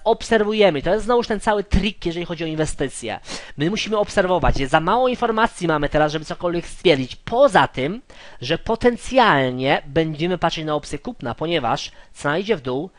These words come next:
wybiła w dół, tak? Mamy mocne spadki, więc jeżeli cena dobije do tego poziomu w tym tygodniu, załóżmy, czy w przyszłym tygodniu, nie ma to roli,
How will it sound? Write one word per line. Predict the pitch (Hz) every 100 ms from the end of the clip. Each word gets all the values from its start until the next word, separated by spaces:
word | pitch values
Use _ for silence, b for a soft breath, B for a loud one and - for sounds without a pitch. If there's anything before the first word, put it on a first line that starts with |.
| b -
wybiła | 127 143 180 170
w |
dół, | 135 123 160 -
tak? | 107 131
Mamy | 127 131 131
mocne | 156 - 180
spadki, | - - 113 - 139 190 -
więc | 143 180 202 147 247 - - b b b -
jeżeli | - 147 170
cena | 196 151
dobije | 147 139
do |
tego | 139 123
poziomu | 127 131 269 262
w |
tym | - 147
tygodniu, | 131 127 123
załóżmy, | 117 113 113 - 254
czy | -
w | -
przyszłym | - - 151 196
tygodniu, | 226 147 135 156
nie | 156
ma | 127
to | 220
roli, | 190 139 151